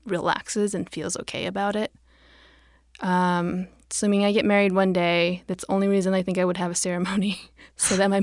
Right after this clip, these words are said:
mom can see, "Gonna be okay. There, I have a lot of, I have a lot of friends. <laughs> We're good." Um, but up until that point, I think she's just, you know, moms are gonna worry. They're always gonna worry, and they're gonna keep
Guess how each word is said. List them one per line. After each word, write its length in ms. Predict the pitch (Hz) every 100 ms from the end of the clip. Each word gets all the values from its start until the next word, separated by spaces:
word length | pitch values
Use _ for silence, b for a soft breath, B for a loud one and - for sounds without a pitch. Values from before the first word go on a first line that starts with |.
| 185
mom 180 | 208 196
can 200 | - 190
see, 500 | - 196 175 165 170 b b b b b b b
"Gonna 180 | - 190
be 180 | 185 180
okay. 380 | 170 - - - - _
There, 220 | - 185
I 40 | 160
have 160 | 175
a 60 | 165
lot 300 | 156 175 165
of, 80 | 175
I 60 | 170
have 120 | 165
a 40 | 202
lot 280 | 202 170 196
of 80 |
friends. 640 | - 214 190 190 185 - - B B
<laughs> 260 | B B _
We're 120 | 190
good." 420 | 180 - - - - b b b b b _
Um, 440 | 185 175 170 170 175 _ _ - -
but 200 | 196 -
up 140 | 214
until 220 | 247 247 202
that 140 | 180
point, 260 | - 175 -
I 60 |
think 180 | 165 196
she's 260 | - 180 -
just, 340 | 208 - - _ _
you 100 | 240
know, 100 | 196
moms 260 | 175 190 214
are 60 |
gonna 160 | 233 214
worry. 460 | - 185 175 175
They're 180 | 175 190
always 260 | 196 185 170
gonna 160 | 175
worry, 300 | 175 180 170
and 80 | 170
they're 80 | 180
gonna 180 | 185 185
keep 300 | - 196